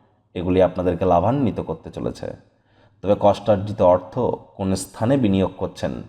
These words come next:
সে সম্পর্কে নিশ্চিন্ত হওয়ার চেষ্টা করুন। আজ রাজনীতিবিদ যারা আছেন,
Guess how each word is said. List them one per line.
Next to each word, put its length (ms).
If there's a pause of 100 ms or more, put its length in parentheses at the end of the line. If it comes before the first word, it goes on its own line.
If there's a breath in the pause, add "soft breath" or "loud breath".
(520)
সে 120
সম্পর্কে 460
নিশ্চিন্ত 480
হওয়ার 280
চেষ্টা 240
করুন। 280 (920 soft breath)
আজ 220
রাজনীতিবিদ 720
যারা 260
আছেন, 260